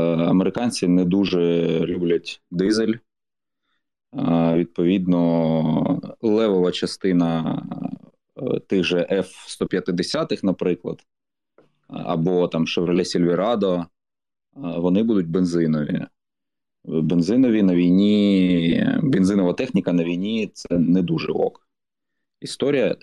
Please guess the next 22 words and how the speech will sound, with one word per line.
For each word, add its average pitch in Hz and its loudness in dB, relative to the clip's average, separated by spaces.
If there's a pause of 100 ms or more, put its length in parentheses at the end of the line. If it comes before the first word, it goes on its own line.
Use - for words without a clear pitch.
(180)
е, 92 0
це - -6
перша. 131 -2
І 101 2
друге, 113 0
дійсно, 92 2
купують 101 -2
те, 98 0
що, 85 0 (100)
те, 98 0
що - -2
є 92 2
на 87 4
ринку. 135 0 (1160)
А 85 0
на 87 0
ринку 113 -2
здебільшого 80 -2
є, 85 2
е, 87 0 (2000)
ну, - -8
скажімо, 90 0